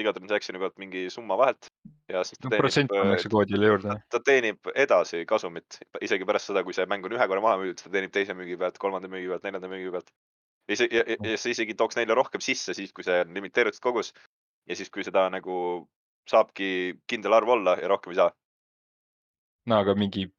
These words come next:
Speaker 2: miljon kuni kümme miljonit eksemplari suured mängud, nagu mis iganes praegu välja tulevad, on, pannakse ikkagi circulation'isse, nii et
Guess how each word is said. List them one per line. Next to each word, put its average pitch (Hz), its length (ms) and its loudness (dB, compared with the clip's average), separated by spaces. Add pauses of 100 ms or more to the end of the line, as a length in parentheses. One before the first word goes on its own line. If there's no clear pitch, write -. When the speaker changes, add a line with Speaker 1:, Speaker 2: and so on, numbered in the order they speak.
(160)
Speaker 2:
miljon 95 460 4
kuni 92 200 -2
kümme 95 320 0
miljonit 92 460 -2
eksemplari 92 640 0
suured 92 280 2
mängud, 92 400 -2
nagu 87 260 -4
mis 95 220 -6
iganes 90 340 -4
praegu 90 300 2
välja 87 280 4
tulevad, 87 360 2 (440)
on, 87 380 -6
pannakse 87 340 -2
ikkagi 85 280 -10
circulation'isse, 87 840 -6
nii 85 140 -12
et - 100 -20